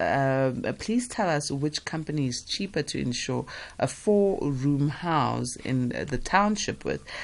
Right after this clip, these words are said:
as I'm planning to rent out a three-room flat, uh, having tenants this year, with the hope that I'll make money." Let,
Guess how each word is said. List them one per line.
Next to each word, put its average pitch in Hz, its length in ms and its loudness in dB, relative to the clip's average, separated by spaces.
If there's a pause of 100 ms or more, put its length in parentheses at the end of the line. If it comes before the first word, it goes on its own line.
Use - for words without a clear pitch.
(140)
as 151 220 4
I'm 175 160 8
planning 180 400 2
to - 180 -2
rent 151 300 2
out 147 260 2
a - 20 -4
three-room 139 1300 0
flat, - 560 -2 (460)
uh, 131 220 6
having 147 340 4
tenants 143 480 0
this - 240 -4
year, 104 180 -2 (320)
with 135 140 -2
the 139 100 6
hope 131 260 2
that 123 200 0
I'll 123 160 2
make 120 420 0
money." 113 520 -2 (440)
Let, 196 220 4